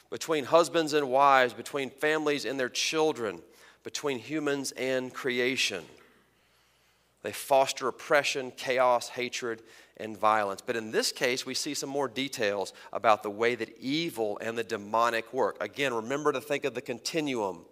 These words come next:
so that it makes sense for your life. The first thing, I think this is fascinating, that evil hides in religion.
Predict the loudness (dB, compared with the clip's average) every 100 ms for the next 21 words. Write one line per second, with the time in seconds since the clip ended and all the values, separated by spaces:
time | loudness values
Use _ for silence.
0 | _ _ _ _ _ _ -10 -4 -2 -2
1 | -2 -4 -6 -6 -4 0 0 0 -4 -6
2 | -4 -4 -2 -4 -2 -4 -8 -10 -8 0
3 | 0 0 -6 -8 -10 -14 -20 -6 -4 -2
4 | -2 -4 -4 -2 -4 -4 -14 _ _ -12
5 | 2 4 6 4 -2 -6 -10 -10 -16 _
6 | -12 -8 -8 -10 -14 -20 _ _ -8 -6
7 | -4 -6 -10